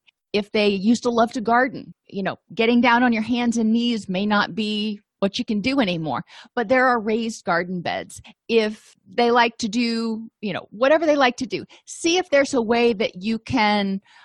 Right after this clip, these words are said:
make some accommodations to help them do it, or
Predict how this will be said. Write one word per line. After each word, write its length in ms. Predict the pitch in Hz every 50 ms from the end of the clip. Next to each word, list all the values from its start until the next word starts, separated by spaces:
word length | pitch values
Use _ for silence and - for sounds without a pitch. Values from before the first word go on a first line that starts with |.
| - _ _
make 260 | - 208 220 226 233 -
some 160 | - 254 226
accommodations 1040 | 226 - - 240 214 208 196 185 214 226 254 254 - - 202 175 170 175 190 - - - _ _ _ _ _ _ -
to 260 | - 247 220 208 220
help 340 | 214 - 262 226 214 175 -
them 300 | 202 202 208 214 196 165
do 280 | 156 220 311 370 330
it, 260 | 226 220 208 - - - _ - - - _ _
or 540 | - 247 262 269 269 269 269 262 262 254 -